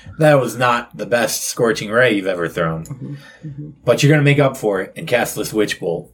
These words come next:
Speaker 2: Mm-hmm.
Speaker 1: You do go through all the same steps you did before that you have when you've cast it before. Point your finger at the guy, and you get zapped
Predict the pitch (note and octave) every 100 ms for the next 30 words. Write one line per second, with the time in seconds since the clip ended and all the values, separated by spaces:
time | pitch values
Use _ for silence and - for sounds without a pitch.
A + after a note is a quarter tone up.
0 | _ D#3+ C#3+ D3+ E3 - G#2+ F#2 A2 A2+
1 | C3+ - - C3+ B2+ D3 C#3 C3+ C#3 -
2 | D3 D3+ D3 E3 D#3 D3 D#3+ D3 - D3+
3 | D#3+ C#3+ C#3 D#3 D#3 D#3 D#3 - _ G#2+
4 | G#2 C3 D3+ D3 D3+ - C3+ A2+ A2 D3+
5 | D3 - C#3+ C#3+ D#3 D#3+ D3+ D#3 - -
6 | - _ _ - G3+ G#3 G3 - G3+ G3+
7 | F#3+ F#3+ F#3+ F#3 F3+ F3+ - _ _ _
8 | _ _ _ _ _ C3 B2 A#2 C#3 C3
9 | A#2+ A2+ G2 A#2+ A2 G#2 - -